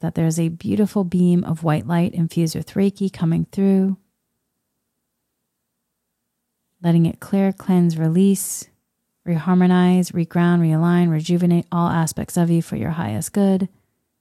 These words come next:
and letting yourself shift from three D to five D or higher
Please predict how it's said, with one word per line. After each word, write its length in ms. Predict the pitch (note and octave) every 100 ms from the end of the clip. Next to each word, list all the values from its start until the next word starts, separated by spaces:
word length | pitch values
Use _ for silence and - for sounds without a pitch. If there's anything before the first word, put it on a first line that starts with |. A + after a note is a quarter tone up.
| _ _ _ -
and 160 | F3+
letting 240 | F3 E3 E3
yourself 340 | D#3 - -
shift 440 | - - F3+ F3 -
from 160 | F3
three 240 | - F3 E3
D 160 | E3
to 60 | F3
five 240 | - -
D 160 | - G#2+
or 40 |
higher 600 | D#3 G3 F#3+ F#3 F#3 F#3